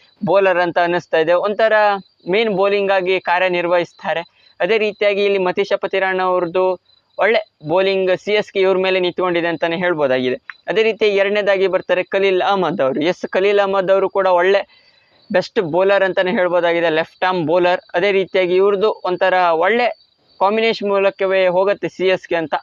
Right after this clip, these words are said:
ಅನ್ನಿಸ್ತಾ ಇದೆ. ಅದೇ ರೀತಿಯಾಗಿ ಮೂರನೇದಾಗಿ ಬರ್ತಾರೆ, ಎಸ್, ಇಲ್ಲಿ ಚೌಧರಿ. ಇವರು ಕೂಡ ಒಳ್ಳೆ, ಮುಕೇಶ್ ಚೌಧರಿ, ಇವರು ಕೂಡ ಒಳ್ಳೆ ಬೌಲಿಂಗ್ನ ಹಾಕ್ತಾರೆ, ಲೆಫ್ಟ್ ಆರ್ಮರ್. ಅದೇ ರೀತಿ ಯಂಗ್‌ಸ್ಟರ್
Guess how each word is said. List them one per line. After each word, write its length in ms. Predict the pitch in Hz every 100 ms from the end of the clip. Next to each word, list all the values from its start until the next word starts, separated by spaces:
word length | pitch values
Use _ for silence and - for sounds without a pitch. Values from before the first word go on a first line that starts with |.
| -
ಅನ್ನಿಸ್ತಾ 360 | 190 180 -
ಇದೆ. 140 | 139 131 _ - - -
ಅದೇ 160 | 185
ರೀತಿಯಾಗಿ 360 | 233 226 226 214
ಮೂರನೇದಾಗಿ 580 | 196 202 202 202 196 190
ಬರ್ತಾರೆ, 480 | 180 180 180 175 175
ಎಸ್, 240 | 196 - 147 _ -
ಇಲ್ಲಿ 300 | 175 180 160
ಚೌಧರಿ. 460 | - 208 170 123 _ _ _ _ _ _ _ -
ಇವರು 260 | 151 180 214
ಕೂಡ 200 | 214 202
ಒಳ್ಳೆ, 440 | 202 185 175 202 -
ಮುಕೇಶ್ 260 | 165 185 -
ಚೌಧರಿ, 380 | - 170 156 175 _ 165
ಇವರು 240 | 180 202
ಕೂಡ 180 | 202 190
ಒಳ್ಳೆ 360 | 170 175 196
ಬೌಲಿಂಗ್ನ 460 | 170 160 180 180 175
ಹಾಕ್ತಾರೆ, 520 | 160 160 - 170 160 156
ಲೆಫ್ಟ್ 280 | 156 -
ಆರ್ಮರ್. 280 | 165 160 156
ಅದೇ 200 | 160 175
ರೀತಿ 260 | 190 180 165
ಯಂಗ್‌ಸ್ಟರ್ 440 | 190 196 208 185